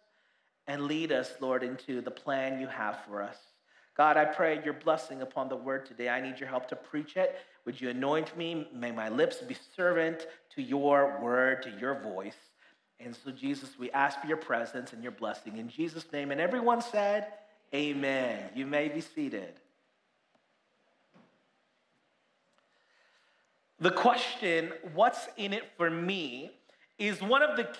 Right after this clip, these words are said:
key questions that we will ask repeatedly through our lives. It's one of the key motivators of human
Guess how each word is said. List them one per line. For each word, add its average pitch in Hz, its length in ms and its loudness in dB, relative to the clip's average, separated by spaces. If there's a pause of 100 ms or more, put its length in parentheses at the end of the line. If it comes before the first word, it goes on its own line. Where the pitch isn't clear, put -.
(140)
key 254 220 -2
questions 220 480 2
that 202 160 4
we 170 80 0
will 180 140 0
ask 190 360 6 (320)
repeatedly 269 600 -2
through 285 180 4
our 269 260 8
lives. 147 460 6 (400)
It's 180 140 -6
one 226 140 6
of 190 100 0
the 214 80 -4
key 277 320 -2
motivators 269 840 4
of 190 340 4
human 233 520 2